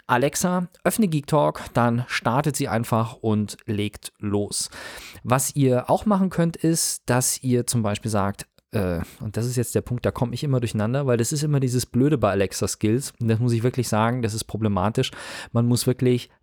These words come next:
ganz genau wissen, wie man die zum Laufen bekommt. Also das ist bei meinem Roboterstaubsauger auch so, der hat einen total bescheuerten Befehl, um ihn zu starten. Und bei uns heißt es, „Alexa, öffne Geek Talk“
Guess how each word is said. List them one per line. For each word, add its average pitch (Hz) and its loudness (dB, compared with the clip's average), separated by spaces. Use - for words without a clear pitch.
ganz 127 2
genau 107 2
wissen, 104 2
wie 113 4
man 98 2
die 98 0
zum 92 -2
Laufen 87 -2
bekommt. 85 -6
Also 104 2
das 107 0
ist 127 0
bei 110 2
meinem 98 0
Roboterstaubsauger 107 2
auch 117 0
so, 127 2
der 101 2
hat 107 -2
einen 98 -2
total - -2
bescheuerten 110 0
Befehl, 107 0
um 110 -6
ihn 101 -4
zu - -4
starten. 101 -2
Und 120 -2
bei 117 2
uns 196 2
heißt 135 0
es, 131 0
„Alexa, 151 2
öffne 151 2
Geek 131 -4
Talk“ 214 -6